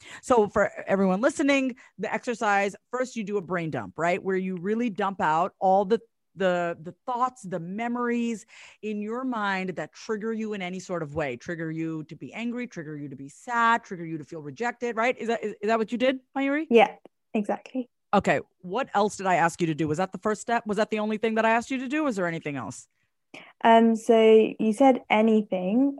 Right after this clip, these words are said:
Speaker 2: um, it, not even just, um, ang-, not even just, um, anxieties and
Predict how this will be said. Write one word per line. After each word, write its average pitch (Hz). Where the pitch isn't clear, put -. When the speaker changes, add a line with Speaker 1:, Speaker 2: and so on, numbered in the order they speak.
Speaker 2:
um, 190
it, 220
not 254
even 254
just, 214
um, 202
ang-, 196
not 262
even 220
just, 196
um, 190
anxieties 190
and 180